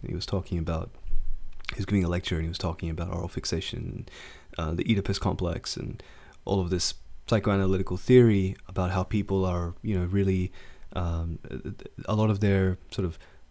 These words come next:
uh, sexual issues and deep-seated psychological issues manifest in how they kind of, you know, utilize their mouth and all this, uh,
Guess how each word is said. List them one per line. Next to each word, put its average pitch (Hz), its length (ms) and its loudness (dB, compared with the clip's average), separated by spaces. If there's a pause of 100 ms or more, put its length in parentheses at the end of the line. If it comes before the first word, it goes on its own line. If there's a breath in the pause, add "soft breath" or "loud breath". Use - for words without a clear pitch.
(140)
uh, 95 160 -6 (160)
sexual - 480 2
issues 92 800 0
and 87 460 -2 (400 soft breath)
deep-seated 98 760 2
psychological 95 600 0
issues - 440 -2 (480 soft breath)
manifest 95 720 0 (140)
in 90 380 0 (220)
how 95 300 0
they 90 160 0
kind 85 200 -4
of, 82 120 -6 (140)
you 98 80 -4
know, 87 60 -4
utilize 90 480 0
their 90 120 -2
mouth 87 520 -2
and 87 300 -4 (180)
all 117 140 2
this, 107 240 2 (440)
uh, 78 160 0